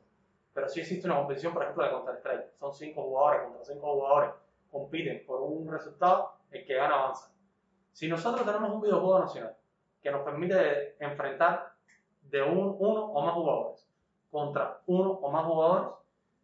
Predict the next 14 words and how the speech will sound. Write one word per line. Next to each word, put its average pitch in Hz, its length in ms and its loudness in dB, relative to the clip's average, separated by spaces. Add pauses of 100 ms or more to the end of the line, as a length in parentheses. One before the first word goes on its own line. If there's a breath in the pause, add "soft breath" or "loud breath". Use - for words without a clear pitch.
(300)
en 143 280 -10
que 143 400 0 (100)
tú 196 560 -4
puedas 190 360 2
poner 170 320 0
un 185 120 0
reglamento 151 600 0
que, 120 480 -8 (640)
que 143 140 -2
marque 170 400 2
las - 100 2
pautas 160 420 0
del 143 120 -4
partido 208 400 -4